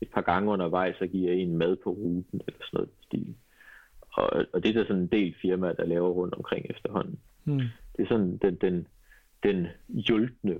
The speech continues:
Speaker 1: måde, øh, at gøre
Speaker 2: Supported
Speaker 1: det.
Speaker 2: fast packing.
Speaker 1: Ja.
Speaker 2: Ja.
Speaker 1: Ja, ja. Og, og der kan man altid diskutere, er det reelt set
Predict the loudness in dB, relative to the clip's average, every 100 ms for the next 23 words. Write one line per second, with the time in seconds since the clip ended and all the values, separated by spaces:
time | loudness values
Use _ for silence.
0 | -2 0 2 2 0 -2 -8 0 0 0
1 | 0 2 4 4 4 2 -2 -2 0 2
2 | -2 -8 -10 -8 -2 0 2 0 -2 -4
3 | -2 0 0 -2 -14 -20 -14 -14 -4 -4
4 | -4 -2 0 0 -6 -20 -16 -14 -12 -2
5 | 0 4 4 4 4 4 4 2 2 -2
6 | -2 -4 -4 2 4 4 2 2 2 2
7 | 2 2 2 -2